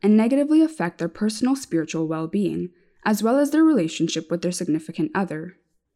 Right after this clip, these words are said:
It is for reasons like these that not only Muslims, but many others are uncomfortable with the idea of physical touch with unrelated members of the opposite gender. According to one survey in the U K of two thousand workers,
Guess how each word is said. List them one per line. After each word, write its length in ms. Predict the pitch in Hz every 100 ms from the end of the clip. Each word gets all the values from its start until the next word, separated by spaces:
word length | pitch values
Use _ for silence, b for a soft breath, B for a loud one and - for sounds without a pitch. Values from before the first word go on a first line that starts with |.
| -
It 80 |
is 140 | 247 240
for 180 | 262 240
reasons 360 | 247 294 320
like 200 | 311 311
these 280 | 175 170 165
that 160 | 175 165
not 240 | 196 277
only 220 | 220 208
Muslims, 560 | 190 220 - 156 160 160
but 160 | 202
many 300 | 151 202 277
others 300 | - 165 175
are 100 | 165
uncomfortable 600 | 170 165 233 233 160 160
with 160 | 160 160
the 100 | 170
idea 300 | 165 165 165
of 80 | 170
physical 360 | 156 156 -
touch 400 | 151 - 196 -
with 180 | - 165 -
unrelated 520 | 220 262 226 165 170
members 360 | 160 156 165
of 120 | 160 170
the 100 | 160
opposite 400 | - - - -
gender. 480 | 190 180 151 175 - _ _ _ _ _ -
According 360 | 185 202 196
to 100 | 185
one 200 | 190 214
survey 300 | 262 175 170
in 100 | 165
the 100 | 160
U 120 | 160 165
K 260 | - 170
of 160 | 160 -
two 160 | -
thousand 420 | 220 175 175 165 165
workers, 540 | 196 202 151 165 -